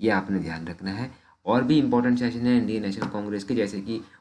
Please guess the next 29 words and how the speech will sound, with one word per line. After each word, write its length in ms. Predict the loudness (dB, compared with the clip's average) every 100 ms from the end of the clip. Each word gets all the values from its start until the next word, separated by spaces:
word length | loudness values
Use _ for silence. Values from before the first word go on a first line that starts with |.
| _
उन्नीस 220 | -4 0
सौ 100 | 0
चौबीस 360 | 0 0 0 -2
का 120 | -2
बेलगाम 500 | 2 2 2 -2 -4
का 120 | -6
सेक्शन, 360 | -6 -8 -6 -8
सेशन 540 | -8 _ -6 -4 -2
जिसको 240 | -4 -4 -2
महात्मा 360 | -2 -2 -2
गांधी 300 | -2 -2 -4
ने 100 | -6
लीड 220 | -4 -6
किया 240 | -6 -4 -2
था, 220 | -2 -8 -12 -20 _
उन्नीस 200 | -2 0
सौ 80 | 0
पच्चीस 380 | -2 -4 0 0
का 140 | 2
कानपुर 400 | -2 -2 -2 -4
का 120 | -4 -4
सेशन 300 | -6 -6 -6
जिसको 260 | -6 -8
सरोजिनी 380 | -6 -4 -2 -2
नायडू 240 | -2 0
ने 120 | -2 -4
लीड 220 | -8 -12
किया 220 | -4 -4
था, 220 | -2 -8